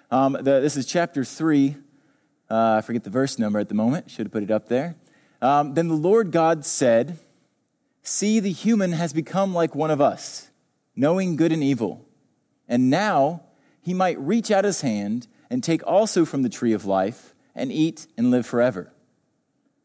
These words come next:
So the Lord God sent him, sent him from the Garden of Eden." What this tells us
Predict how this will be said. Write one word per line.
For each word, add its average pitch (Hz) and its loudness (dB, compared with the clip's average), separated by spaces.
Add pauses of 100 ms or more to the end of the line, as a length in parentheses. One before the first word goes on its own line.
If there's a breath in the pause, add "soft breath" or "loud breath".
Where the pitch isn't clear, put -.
(500)
So - -4
the 127 0
Lord 151 2
God 139 2
sent 156 -2
him, 160 -6
sent 147 -4
him 151 -4
from 117 -2
the 107 -2
Garden 110 0
of 98 -6
Eden." 98 -6 (4000)
What 175 0
this 214 2
tells 190 2
us 120 -2